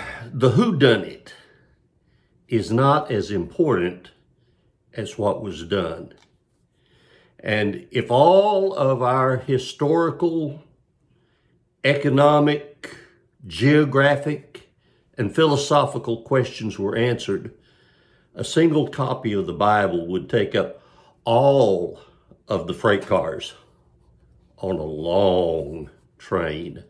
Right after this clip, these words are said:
And it would give skeptics extra ammunition, for there would be answers to questions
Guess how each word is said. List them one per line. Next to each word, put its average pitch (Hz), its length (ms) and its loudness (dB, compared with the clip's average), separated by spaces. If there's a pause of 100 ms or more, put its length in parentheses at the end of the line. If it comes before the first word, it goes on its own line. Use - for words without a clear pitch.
(800)
And 196 420 0 (120)
it 202 200 0
would 160 140 -8
give 202 240 2
skeptics - 640 -4
extra 131 400 2
ammunition, 135 760 0 (840)
for 104 140 -6
there 117 180 6
would 143 180 2
be 120 180 0
answers 135 520 0
to - 80 -20
questions 104 840 0